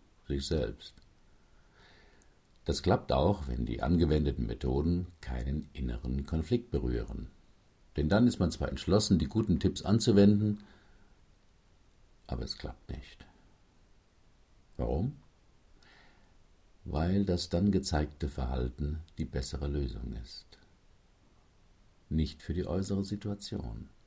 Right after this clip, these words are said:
sondern für den inneren, leider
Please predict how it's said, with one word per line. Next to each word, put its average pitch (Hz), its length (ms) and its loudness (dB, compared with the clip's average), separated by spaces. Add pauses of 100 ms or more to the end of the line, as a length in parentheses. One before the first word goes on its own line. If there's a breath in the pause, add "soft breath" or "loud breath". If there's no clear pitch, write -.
(680)
sondern 65 680 -4 (120)
für - 160 -4
den 57 140 -6
inneren, 73 540 -2 (420)
leider 58 520 0